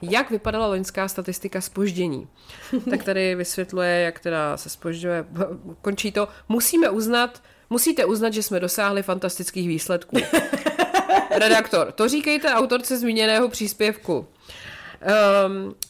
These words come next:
Speaker 1: jako, mně se líbí, že se takhle umí pochválit, že, že nemá pocit, že by se jako třeba, víš,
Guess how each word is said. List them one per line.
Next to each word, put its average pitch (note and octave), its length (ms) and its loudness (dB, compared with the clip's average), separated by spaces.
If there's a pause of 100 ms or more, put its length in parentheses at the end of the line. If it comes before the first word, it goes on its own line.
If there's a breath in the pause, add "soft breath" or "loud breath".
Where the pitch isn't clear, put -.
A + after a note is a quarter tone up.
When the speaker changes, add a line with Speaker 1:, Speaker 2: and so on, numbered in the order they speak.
(120)
Speaker 1:
jako, C4+ 800 4
mně A3+ 160 0
se D4+ 140 0
líbí, C4+ 240 2
že C4 100 0
se D4 140 0
takhle C4 240 2
umí C4 160 0
pochválit, A#3+ 640 2
že, F#3+ 300 -2
že G3 520 0
nemá A3 300 0
pocit, G#3+ 400 -8
že G3+ 560 0 (320)
by F#3+ 400 -8
se - 180 -6
jako G#3 240 -4
třeba, G3+ 360 -4 (220)
víš, - 460 -4